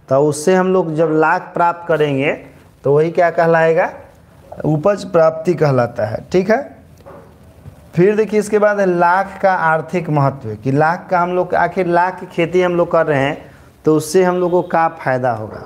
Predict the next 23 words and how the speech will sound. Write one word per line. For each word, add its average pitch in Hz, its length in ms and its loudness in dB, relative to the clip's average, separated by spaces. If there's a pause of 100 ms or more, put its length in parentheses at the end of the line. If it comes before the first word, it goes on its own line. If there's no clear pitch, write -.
(280)
वो 127 60 -4
बिना 139 300 0
फ़ायदा 165 380 -2
के 175 100 -4
तब 170 180 -2
मनुष्य 170 380 -2
कोई 175 160 0
काम 170 200 0
करता 170 300 -2
नहीं 175 280 0
है, 139 180 -4 (440)
चाहे 131 220 0
कोई 165 220 2
भी 180 120 2
आदमी 156 360 0
हो। 123 200 -4 (720)
हाँ, 196 440 0
हमारे 180 300 0
माता 156 440 0
और 180 80 0
पिता 160 340 -2
जो 147 160 0
है 127 280 -2